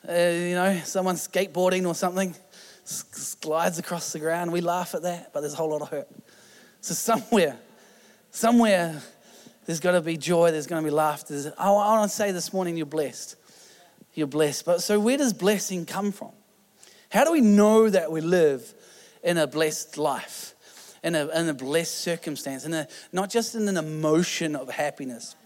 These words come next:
but we know in our spirit, in our heart that we're blessed? I wanna take you, uh, uh, just, uh, for a few short moments to Matthew chapter sixteen. Grab your Bibles, we'll go there, and then we're gonna pray.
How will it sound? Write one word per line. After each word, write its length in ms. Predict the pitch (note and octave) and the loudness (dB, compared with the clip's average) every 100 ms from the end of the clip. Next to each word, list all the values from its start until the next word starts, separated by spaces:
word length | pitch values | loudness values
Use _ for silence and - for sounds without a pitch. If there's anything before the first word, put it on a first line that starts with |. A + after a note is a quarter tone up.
| _ _ _ - - | _ _ _ -20 -12
but 120 | D#3 | -8
we 100 | E3 | -6
know 640 | D#3+ E3+ F#3 F#3+ A3 G3 E3 - - - | -6 -6 0 4 4 4 2 -8 -18 -8
in 120 | F3+ | -6
our 140 | D#3 B2+ | -6 -8
spirit, 920 | - - - _ G#3 A3+ F#3 C3 - _ _ _ _ - | -10 -10 -12 _ -2 0 0 -2 -8 _ _ _ _ -6
in 140 | F3 | -4
our 80 | D#3+ | -4
heart 800 | C3+ - - - G#3+ F#3 D3 - - - | -6 -8 -6 -4 -2 -2 -6 -14 -16 -8
that 140 | D3+ | -6
we're 180 | D3+ D3 | -4 -8
blessed? 720 | - C3 D3+ B2+ - - - - - - D#3+ | -8 -6 -4 -4 -8 -16 -16 -20 -20 -14 -6
I 40 | |
wanna 200 | F3+ F#3 | -4 -4
take 340 | - F#3+ F#3+ | -2 -2 -2
you, 140 | F3+ D#3 | -4 -4
uh, 40 | |
uh, 680 | D3+ D3 D3 F2+ C#3+ C#3 A2+ | -2 -2 -2 -2 -2 -2 -6
just, 340 | C#3+ D3 - - - - | -6 -8 -10 -20 -20 -10
uh, 240 | C3+ G2 | -8 -8
for 200 | A2 - | -10 -4
a 60 | C#3 | -4
few 240 | - F3+ | -2 0
short 300 | F3+ - E3 | 0 2 2
moments 420 | D3+ C#3+ C#3 C3+ - | 2 -2 -2 -6 -8
to 100 | C#3+ | -6
Matthew 420 | C#3+ C#3+ - C#3+ | -4 -6 -8 -10
chapter 400 | - C3 - C3 | -6 -6 -6 -10
sixteen. 600 | - C3+ - - A#2+ A#2+ _ - - - - | -10 -12 -12 -10 -8 -10 _ -20 -20 -16 -4
Grab 180 | D#3 C#3+ | -2 -2
your 80 | |
Bibles, 480 | C3+ C#3 C#3 C#3+ C3+ | 0 2 2 2 -2
we'll 80 | C3+ | -2
go 220 | C3+ C#3 | 0 2
there, 180 | C3+ C3+ | 4 2
and 140 | B2+ | 0
then 80 | B2+ | -4
we're 100 | B2+ | -4
gonna 220 | B2+ B2 | -6 -10
pray. 360 | A#2 - B2 A2 | -10 -12 -12 -12